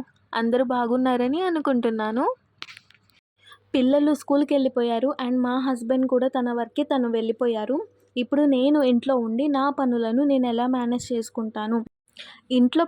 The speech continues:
పని అనేది మనం కష్టం అనుకుంటేనే కష్టంగా ఉంటుందండి.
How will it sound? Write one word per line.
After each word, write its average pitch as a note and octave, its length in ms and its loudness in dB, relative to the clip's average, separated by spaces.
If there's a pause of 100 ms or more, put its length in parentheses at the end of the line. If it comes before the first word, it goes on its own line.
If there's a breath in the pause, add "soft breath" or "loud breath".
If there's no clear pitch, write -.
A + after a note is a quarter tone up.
(100)
పని D4 380 2
అనేది A#3+ 420 -2 (100)
మనం C4 200 0 (100)
కష్టం D4 380 0
అనుకుంటేనే C#4 600 0 (120)
కష్టంగా C4+ 540 -2
ఉంటుందండి. A#3 600 -4